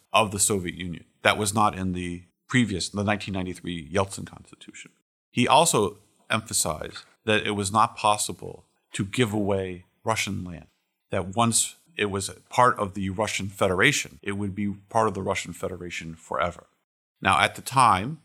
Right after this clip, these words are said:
I think that was primarily f-, dir-, directed towards Crimea and also the Kuril Islands. But the idea was somehow once a part of the Russian Federation, you could, you were always part of the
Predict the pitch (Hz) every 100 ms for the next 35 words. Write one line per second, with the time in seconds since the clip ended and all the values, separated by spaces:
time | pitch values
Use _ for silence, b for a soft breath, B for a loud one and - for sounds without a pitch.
0 | _ - 95 104 92 - 101 90 95 -
1 | 104 101 95 90 87 - - _ _ _
2 | 104 101 95 - 110 113 98 - 90 85
3 | - 107 95 90 143 170 _ - 110 107
4 | - 92 - _ 95 - 92 90 87 78
5 | 85 120 - _ _ _ _ - 110 110
6 | - - 110 113 113 143 151 120 104 -
7 | 120 113 110 107 101 - 98 110 123 -
8 | 104 117 113 101 95 - 92 - 95 92
9 | 92 - 82 85 _ _ _ _ 95 104
10 | 95 - 104 104 107 104 110 98 90 -
11 | 92 85